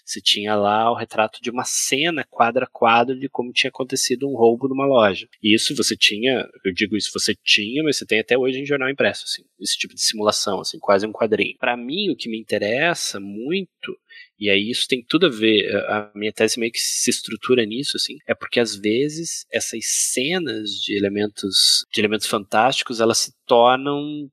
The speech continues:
quase como se fossem charges dentro do, dentro do jornal, assim, porque a capa estampada do jornal é lá o, sei lá, os, os morce-, os homens morcegos que vivem na lua. A capa do jornal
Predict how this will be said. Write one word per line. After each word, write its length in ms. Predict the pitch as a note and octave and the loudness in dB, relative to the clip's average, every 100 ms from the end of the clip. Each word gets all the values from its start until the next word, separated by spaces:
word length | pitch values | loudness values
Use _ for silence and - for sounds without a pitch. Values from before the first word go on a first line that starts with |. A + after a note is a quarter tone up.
| _ - | _ -2
quase 280 | C3 C3+ | 0 0
como 160 | - D3+ | -4 -10
se 100 | - | -10
fossem 300 | - - C#3+ | -6 -6 -4
charges 920 | - - A#2+ A#2+ B2 B2 A#2 G2 F2 F2+ | 0 0 0 -2 -4 -4 -6 -6 -10 -12
dentro 320 | G2 - G#2+ | -14 -14 -8
do, 340 | G2+ G2 G#2+ _ | -6 -6 -10 _
dentro 220 | A2+ G#2 | 0 0
do 100 | A2 | -2
jornal, 340 | G2+ G#2+ G2 G2 | 0 2 2 0
assim, 180 | - | -2
porque 280 | G#2 - G#2 - | -2 0 0 0
a 180 | G#2 G2+ | -4 -4
capa 520 | - - A#2+ - C3+ | -4 0 0 -2 -6
estampada 560 | - A#2 G#2+ G#2+ G#2+ | -6 -6 0 2 2
do 80 | A2 | 0
jornal 460 | A2+ A#2 A2 B2 D#3 | -4 -4 -4 0 4
é 40 | |
lá 280 | F#3 C3 C3 | 4 4 2
o, 280 | E3 F3 D3+ _ _ | 0 -6 -12 _ _
sei 160 | - C3+ | -2 4
lá, 180 | A#2+ F#2 | 4 2
os, 540 | - - - - - _ | -4 -6 -4 -6 -10 _
os 160 | A2 G#2+ | -8 0
morce-, 400 | A2+ A2 - G#2+ | 0 2 0 -2
os 180 | G#2 G2+ | -4 0
homens 300 | A2 B2+ C3 | 2 0 -2
morcegos 540 | B2+ A#2 - G#2+ A2+ | -2 0 2 2 2
que 100 | - | -4
vivem 240 | A#2 A#2 A#2+ | -4 -2 0
na 120 | B2+ | 2
lua. 240 | A2 - - | 0 -2 -6
A 80 | G2+ | -14
capa 460 | - - A#2+ - D#3 | -6 -2 -2 0 -2
do 120 | B2 | -2
jornal 720 | A2+ A2 G#2 G#2 B2 E3 F3+ | -4 -4 -4 -2 -2 -2 -6